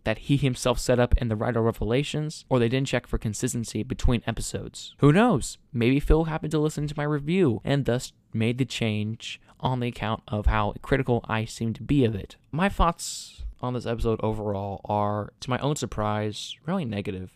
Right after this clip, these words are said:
I didn't enjoy this episode like most other Odyssey episodes. The fun of Adventures in Odyssey is that all of their episodes exist in the same universe,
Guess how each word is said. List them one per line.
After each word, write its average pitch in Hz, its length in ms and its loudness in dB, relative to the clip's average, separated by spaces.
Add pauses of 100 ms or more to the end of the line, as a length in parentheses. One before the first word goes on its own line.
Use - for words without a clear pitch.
(160)
I 127 80 0
didn't 196 200 -2
enjoy 214 260 0
this - 160 -6
episode 107 400 -4
like 92 320 -10
most 101 320 -6
other 101 200 -4
Odyssey 98 300 -8
episodes. 95 720 -6 (200)
The - 80 0
fun 180 320 2
of 123 80 0
Adventures 120 360 -2
in 117 60 -2
Odyssey 113 380 -2
is 120 300 -4
that 120 340 -2
all 156 400 0 (100)
of 120 120 -6
their 127 200 0
episodes 101 600 0
exist 117 420 -4
in 123 80 -6
the 117 80 -4
same 113 400 -2
universe, 113 600 -4